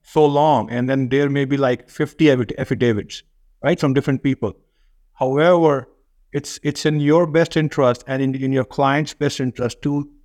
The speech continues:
at least read and see if there is contradictory information or not. Because if there is contradiction, you will lose your case because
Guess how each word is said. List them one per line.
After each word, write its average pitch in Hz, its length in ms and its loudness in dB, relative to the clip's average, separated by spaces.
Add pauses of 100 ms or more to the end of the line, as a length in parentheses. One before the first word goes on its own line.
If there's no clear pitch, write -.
(280)
at - 140 -20
least 143 440 0 (380)
read 147 560 2
and 135 240 0
see 180 360 0
if 131 220 -2
there 139 180 0
is 131 140 -4
contradictory 135 840 -4
information 123 540 -2
or 110 80 -2
not. 120 380 -2
Because 135 420 0 (380)
if 185 220 2
there 165 160 4
is 147 120 0
contradiction, 139 840 -4 (680)
you 139 220 0
will 156 120 4
lose 147 320 -2
your 151 100 0
case 151 320 -2
because 139 420 -2